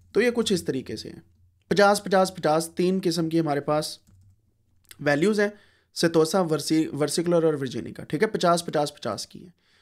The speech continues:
अब हम देखते हैं कि जो हमने ट्रेन टेस्ट स्प्लिट किया था उसके बाद हमारे पास क्या सीन बना है।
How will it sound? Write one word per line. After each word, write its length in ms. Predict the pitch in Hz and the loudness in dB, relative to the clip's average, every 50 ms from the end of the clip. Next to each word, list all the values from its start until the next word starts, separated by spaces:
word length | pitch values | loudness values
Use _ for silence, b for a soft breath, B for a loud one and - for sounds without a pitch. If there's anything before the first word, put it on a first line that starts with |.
| _ _ _ _ _ - | _ _ _ _ _ 0
अब 160 | 175 208 214 | 2 2 4
हम 160 | 269 254 247 214 | 2 2 2 0
देखते 300 | 180 175 170 175 196 202 | 0 0 0 0 0 0
हैं 120 | 202 208 | 0 0
कि 120 | 196 208 196 | 0 0 0
जो 220 | 151 160 180 196 | 0 0 2 2
हमने 340 | 196 185 175 151 151 160 175 170 | 2 2 0 0 0 0 -2 -2
ट्रेन 300 | 170 165 160 160 170 170 | 0 0 0 0 2 0
टेस्ट 240 | 190 185 180 - | 0 0 -2 -4
स्प्लिट 260 | 160 151 156 156 156 - | -6 -4 -4 -4 -4 -4
किया 260 | - 135 139 131 131 | -4 -4 -4 -4 -4
था 260 | - 156 165 220 b b b b b b b b b b b b - | -4 -8 -8 -10 b b b b b b b b b b b b -2
उसके 440 | 190 190 190 - - - 214 214 208 | -2 -2 -2 -4 0 2 4 4 4
बाद 320 | 175 151 151 151 160 165 | 2 2 2 2 2 2
हमारे 240 | 170 160 151 147 147 | 0 0 0 -2 0
पास 220 | 147 151 147 147 | 0 -2 -2 -2
क्या 180 | - - 139 135 | -2 -2 -2 -2
सीन 300 | 131 - 127 117 104 98 | -4 -6 -8 -10 -10 -10
बना 180 | - - - - | -12 -14 -16 -18
है। 80 | - | -18